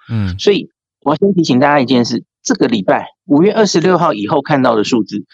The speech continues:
Speaker 2: 跟五月二十六号以前以P C R为主，那个数字不一定可以一起比较哦。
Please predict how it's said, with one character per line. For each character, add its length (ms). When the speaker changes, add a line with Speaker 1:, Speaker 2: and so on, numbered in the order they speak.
Speaker 2:
跟 180
五 160
月 240
二 100
十 80
六 140
号 160
以 140
前 340
以 100
P 200
C 160
R 120
为 200
主， 260
那 80
个 100
数 200
字 280
不 140
一 60
定 180
可 160
以 180
一 80
起 260
比 160
较 280
哦。 220